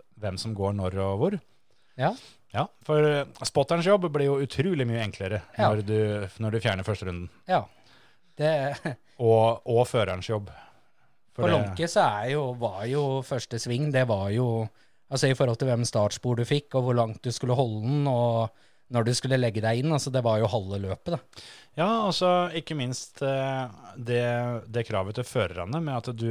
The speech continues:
Speaker 1: eh, må ta en avgjørelse på stedet, eh,
Speaker 2: Mm.
Speaker 1: i det det skjer ting rundt deg, eh, inn mot, mot første svingen, så måtte du der og da bestemme deg. Du kunne ikke f-, eh, få beskjed fra spotteren din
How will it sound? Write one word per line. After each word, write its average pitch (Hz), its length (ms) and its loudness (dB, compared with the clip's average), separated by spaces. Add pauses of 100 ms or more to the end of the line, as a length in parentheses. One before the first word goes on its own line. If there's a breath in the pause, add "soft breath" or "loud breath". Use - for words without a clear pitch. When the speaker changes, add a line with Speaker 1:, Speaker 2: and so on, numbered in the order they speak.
Speaker 1:
eh, 107 320 -2
må 113 200 -4
ta 95 320 0
en 104 120 -6
avgjørelse 92 640 -6
på 98 240 -4
stedet, 104 380 -4
eh, - 20 -16 (420)
Speaker 2:
Mm. 113 460 -4
Speaker 1:
i 123 140 -8
det 95 300 -4
det 107 180 -2 (160)
skjer 92 320 -6
ting 107 180 -6
rundt 90 240 -8
deg, 101 80 -8
eh, 98 320 -8 (200)
inn 113 420 -6
mot, 123 320 -8 (320 loud breath)
mot 127 180 -4
første 117 240 -2
svingen, 110 320 -4
så - 100 -14
måtte 127 220 -4
du 120 220 -4
der 104 320 0
og 104 60 -4
da 98 120 0
bestemme 95 340 -8
deg. 139 160 -6
Du 131 120 -8
kunne 104 240 -6
ikke 117 260 0
f-, - 720 -16
eh, 117 300 -4
få 120 120 -6
beskjed 107 300 -4
fra - 80 -6
spotteren 95 380 -8
din 98 160 -6